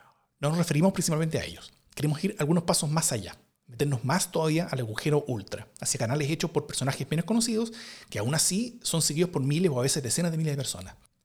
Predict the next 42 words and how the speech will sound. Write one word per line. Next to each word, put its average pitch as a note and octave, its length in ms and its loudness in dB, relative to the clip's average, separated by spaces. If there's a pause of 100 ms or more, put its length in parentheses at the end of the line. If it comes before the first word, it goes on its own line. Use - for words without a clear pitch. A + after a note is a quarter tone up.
(340)
que C#3+ 80 0
hacen D#3 160 2
programas D3 300 2
varias D#3+ 200 4
veces F3+ 140 2
a G3 60 2
la F3+ 80 2
semana G#3+ 420 0
o A3 180 2
hasta F3 280 0
todos D#3+ 180 2
los C3+ 100 2
días. - 340 -8 (1120)
Vamos B3 120 2
a C#4 40 6
partir C#4 160 4
por C4 80 2
un A#3+ 80 8
ejemplo A#3 240 4
de G#3+ 60 4
lo - 20 2
que F3 100 0
estamos D#3+ 160 2
hablando. F#2 340 -8 (260)
El D#3 100 -2
siguiente A#3+ 540 2 (340)
es - 160 0
un G3+ 160 8
breve B3 240 6
trozo G#3+ 260 2
representativo E3 680 4
de F3+ 60 4
uno E3+ 140 6
de F3 40 4
estos F3 140 0
programas, F#2+ 520 -4
donde C3+ 260 2
nos C#3+ 140 2
cuentan D#3 520 0
sobre B2 280 0
una D3 100 0
conspiración, - 520 -2